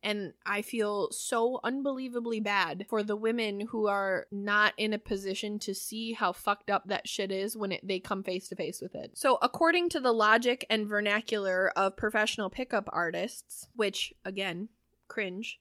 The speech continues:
suggests that men who bed multiple women, quote unquote, demonstrate higher value. They are, quote, sought after alpha males with something to offer society, end quote.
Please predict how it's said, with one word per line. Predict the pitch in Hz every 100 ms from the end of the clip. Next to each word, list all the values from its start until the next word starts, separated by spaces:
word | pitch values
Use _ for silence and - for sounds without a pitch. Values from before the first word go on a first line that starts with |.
| -
suggests | - 285 247 269 302
that | 294 254
men | 233 233 262 311
who | 330 269
bed | 226 220 220
multiple | 214 202 - 240 240
women, | 226 208 190 190 196 -
quote | - 302
unquote, | 330 330 269 247 -
demonstrate | 226 220 226 - 233 220
higher | - - 226 226 254 277
value. | 220 196 208 208 - - - -
They | 214 233 -
are, | 226 220 214 -
quote, | - 262 247 - -
sought | - 269 302 -
after | 226 233 - 226 220 -
alpha | 214 220 - 277 294 - 226
males | 220 180 180 180 - -
with | 226 233
something | - 233 262 277 269
to | 294 -
offer | 196 214 214 220
society, | - 214 - 185 170 143 113 - _ _ -
end | 202 190 -
quote. | - -